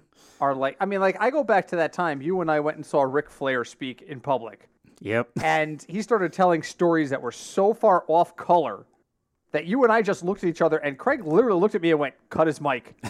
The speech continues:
Speaker 2: Somebody <laughs> cut his mic." And it was, it was, you have those moments, and you can tell when they happen, even though you can't see the people. We had that moment with,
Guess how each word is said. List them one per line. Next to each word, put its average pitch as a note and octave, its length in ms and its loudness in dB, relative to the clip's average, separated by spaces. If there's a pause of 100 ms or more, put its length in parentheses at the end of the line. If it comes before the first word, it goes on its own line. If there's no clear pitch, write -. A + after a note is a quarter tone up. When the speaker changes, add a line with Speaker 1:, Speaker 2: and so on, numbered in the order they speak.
(100)
Speaker 2:
Somebody F3+ 360 0
<laughs> - 0 -
cut F3 260 0
his D#3 160 2
mic." D3+ 360 0 (1000)
And E3 420 0 (120)
it E3+ 160 -10
was, G3 200 -2
it F#3+ 120 -4
was, G3 240 -4 (240)
you G3+ 140 -4
have A#3+ 340 -2
those G#3+ 180 -2
moments, F3 500 -2
and D#3+ 140 -4
you F#3 60 -6
can G3 180 -6
tell C#4 460 -2
when B3+ 160 0
they G3+ 160 -4
happen, A#3 400 -6
even G#3+ 160 -6
though A#3 80 -2
you G3+ 140 -6
can't - 300 -10
see - 320 -6
the F#3 120 -6
people. F#3 540 -8 (460)
We F#3 100 0
had G#3+ 200 2
that A3 160 4
moment G#3 380 -2
with, F#3+ 200 -2